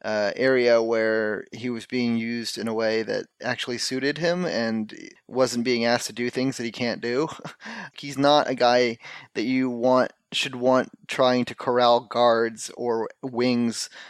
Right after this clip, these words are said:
um, or even other big men that are quick off the dribble. Like, you want to park him by the basket and allow him to just be big and in the way.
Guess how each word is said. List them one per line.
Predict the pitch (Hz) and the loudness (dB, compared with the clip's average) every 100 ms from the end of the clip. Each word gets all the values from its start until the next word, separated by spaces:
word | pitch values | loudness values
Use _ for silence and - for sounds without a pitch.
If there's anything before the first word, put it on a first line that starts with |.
| - _ | -20 _
um, | - 110 110 110 107 | -4 0 0 0 0
or | 123 135 | 2 2
even | 139 139 135 | 4 4 4
other | 131 131 131 131 123 | 4 4 4 4 2
big | 120 131 131 | 0 -2 0
men | 127 120 | 2 2
that | 117 113 | 2 2
are | 113 | 0
quick | - - 156 - - - - - _ | -2 0 0 0 -8 -14 -20 -20 _
off | 131 135 | 0 0
the | 131 | -2
dribble. | 120 135 - - 78 | 0 0 -2 -6 -4
Like, | 123 - - | -6 -6 -6
you | 131 135 | -2 0
want | 135 143 - | 4 2 0
to | 127 | -10
park | - 139 127 | -2 0 0
him | - 127 120 104 | 0 0 0 -2
by | 120 123 | 2 2
the | 117 | 4
basket | 123 127 - 123 117 | 2 2 2 -4 -2
and | 123 | 0
allow | 117 123 | 2 2
him | 120 120 | 2 -2
to | 117 | -4
just | 123 110 | -6 -8
be | - 120 | -8 -8
big | 104 123 123 | -2 0 0
and | 113 | 0
in | 117 113 | 0 0
the | 107 | 0
way. | 113 104 95 | 0 0 -2